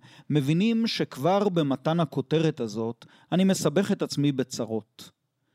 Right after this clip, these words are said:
בבית הקברות הייגייט שבלונדון, מתחילה האדמה לרעוד כשמרקס מתהפך בקברו. עבור מרקס, המילה אוטופיה שימשה ככינוי ביקורתי, כמושג שיש בו בעיקר שלילה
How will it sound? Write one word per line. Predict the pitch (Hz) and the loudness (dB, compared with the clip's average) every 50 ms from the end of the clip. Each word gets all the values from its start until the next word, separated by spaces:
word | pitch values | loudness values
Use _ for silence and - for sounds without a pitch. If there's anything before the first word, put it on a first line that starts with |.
| _ _ _ _ _ _ _ _ _ _ _ - | _ _ _ _ _ _ _ _ _ _ _ -6
בבית | 123 127 120 175 185 | -4 0 0 0 0
הקברות | - - - 135 151 143 170 180 - - | 0 0 0 2 2 2 2 2 0 2
הייגייט | 143 165 165 160 143 151 131 123 113 - | 2 2 2 2 2 0 0 0 -2 -4
שבלונדון, | - 135 123 123 117 113 123 147 156 143 117 113 107 107 117 123 127 - - - - - | -6 -4 -2 0 0 2 2 2 2 0 0 -2 -2 -2 -2 -4 -4 -6 -10 -12 -4 -2
מתחילה | 147 143 - - - 156 151 175 | -2 -2 -2 -2 0 2 2 4
האדמה | 190 190 175 151 143 131 139 139 147 151 | 4 4 4 2 2 2 2 2 2 4
לרעוד | 156 151 143 127 135 147 190 185 185 160 135 120 123 156 151 - - _ _ | 4 2 2 2 2 2 4 4 4 4 2 0 -2 -6 -6 -8 -12 _ _
כשמרקס | - 156 139 - 143 143 147 156 175 180 185 - - - - | -2 -2 0 0 2 2 2 2 2 2 0 -2 -4 -4 -2
מתהפך | 147 143 - - 123 131 127 - - 170 170 - - | -2 -2 -2 -2 -4 -4 -4 -2 0 -2 -2 -2 -2
בקברו. | 147 139 127 - - 135 113 107 113 101 113 113 104 - _ _ _ _ _ _ _ _ _ _ _ _ _ _ | -4 -4 -4 -2 -2 -4 -4 -4 -4 -2 -2 -2 -4 -6 _ _ _ _ _ _ _ _ _ _ _ _ _ _
עבור | - 127 120 151 180 165 139 | -6 0 2 4 4 4 4
מרקס, | 147 151 156 147 131 127 127 127 - - - - - - _ _ _ - | 4 2 2 2 2 -2 -4 -8 -10 -10 -10 -10 -12 -14 _ _ _ -2
המילה | 151 147 147 143 135 151 185 | 0 2 2 4 4 2 2
אוטופיה | - - 147 127 - 170 175 170 - 139 127 120 113 117 117 123 - - - _ | 0 -2 -4 -2 0 0 0 0 0 -2 -2 -2 -2 -4 -6 -8 -12 -16 -20 _
שימשה | - - 165 165 160 - - 214 208 208 214 214 208 208 - | -6 -2 -2 0 0 0 2 2 2 4 4 2 2 2 0
ככינוי | - 175 - 180 160 156 165 185 190 | 0 -2 0 0 0 2 4 4 4
ביקורתי, | 156 156 156 - - 147 135 127 117 - - 175 165 120 - _ _ _ _ _ _ _ _ - | 2 0 0 2 2 2 2 2 0 0 0 0 0 0 -2 _ _ _ _ _ _ _ _ 0
כמושג | 147 139 139 143 151 151 - - - 196 196 185 | 2 4 4 4 2 2 0 2 2 2 2 2
שיש | 175 - 185 175 175 180 - | 0 0 2 4 2 2 2
בו | 170 175 196 190 190 185 165 | 2 2 2 4 2 2 0
בעיקר | 175 156 147 139 - 220 226 220 220 | 0 0 0 0 0 2 2 2 2
שלילה | 214 - - - 156 143 139 147 156 139 110 98 | 0 -2 -2 0 2 2 4 4 2 2 0 -2